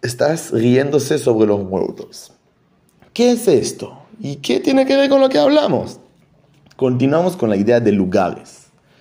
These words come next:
Un lugar que es el opuesto de un lado de tefilín es el cementerio. Según el cementerio es un lugar muy oscuro y no claro en nuestra vida.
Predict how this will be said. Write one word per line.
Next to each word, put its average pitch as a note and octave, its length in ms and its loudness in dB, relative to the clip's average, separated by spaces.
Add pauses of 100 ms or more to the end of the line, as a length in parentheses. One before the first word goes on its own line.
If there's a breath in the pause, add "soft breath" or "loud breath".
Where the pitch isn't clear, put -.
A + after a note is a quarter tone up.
(680 soft breath)
Un C4+ 220 4
lugar B2 540 2
que G2+ 280 0
es - 380 -2
el A2+ 180 2
opuesto A#2+ 600 2
de G2+ 80 2
un F#2+ 180 0
lado F2+ 360 -2 (100)
de F#2+ 140 -2
tefilín G2+ 560 -2 (560 soft breath)
es F3+ 160 -2
el G3+ 100 2
cementerio. G#3 760 0
Según B2 360 -2
el B2 80 2
cementerio C3 500 0
es B2 220 0
un G#2 80 0
lugar G#2+ 260 2
muy G2 160 0
oscuro A#2+ 880 0 (440 loud breath)
y G2 200 0
no A#2+ 260 0
claro G#2+ 320 0
en F2+ 60 -4
nuestra - 280 -8
vida. A#2+ 300 -10